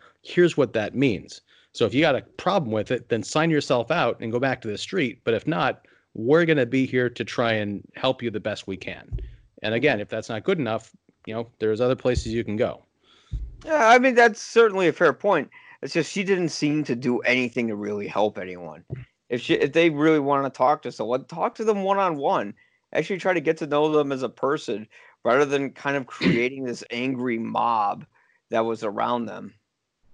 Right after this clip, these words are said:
Speaker 1: You know, that's, I mean, that's a fair point. I don't know.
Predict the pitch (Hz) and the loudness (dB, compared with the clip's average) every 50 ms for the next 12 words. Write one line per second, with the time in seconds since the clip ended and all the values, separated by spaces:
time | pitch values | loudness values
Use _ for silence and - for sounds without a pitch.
0 | _ _ _ - - - - _ _ _ _ _ _ _ _ _ _ - - - | _ _ _ -20 -20 -20 -20 _ _ _ _ _ _ _ _ _ _ -4 2 4
1 | 165 190 196 196 185 151 175 185 180 - - - - - - 131 143 139 143 156 | 4 4 4 2 2 2 2 2 0 -2 -14 -16 -12 -8 -4 -2 0 0 0 0
2 | 165 - 165 - - 147 139 139 - - 131 120 117 135 156 - _ _ _ - | -2 -4 -4 -2 0 0 0 -2 -4 -6 -6 -6 -6 -6 -10 -14 _ _ _ -6
3 | 113 123 120 139 139 135 - 123 127 127 123 123 120 117 117 120 | -4 -4 -2 -2 -4 -4 -4 -6 -4 -2 -2 0 0 -2 -2 -6